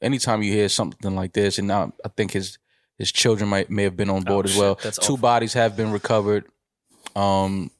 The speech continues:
Speaker 1: from that, from that wreckage. So yeah, man, that's, uh,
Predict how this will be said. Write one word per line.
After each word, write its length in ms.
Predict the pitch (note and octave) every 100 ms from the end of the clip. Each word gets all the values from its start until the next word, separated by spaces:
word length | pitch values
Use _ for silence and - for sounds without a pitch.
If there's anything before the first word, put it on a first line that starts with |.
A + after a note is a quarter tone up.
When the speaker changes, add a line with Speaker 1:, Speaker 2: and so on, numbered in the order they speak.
| _ _ _ _
Speaker 1:
from 220 | - G#2
that, 220 | G2+ G2
from 180 | - G#2
that 140 | G2 F#2
wreckage. 500 | G2+ - F#2+ - - _ _ _ _ _ _ -
So 120 | B2
yeah, 180 | C3 A#2+
man, 180 | A#2
that's, 220 | A2+ A#2 B2
uh, 240 | G#2+ G2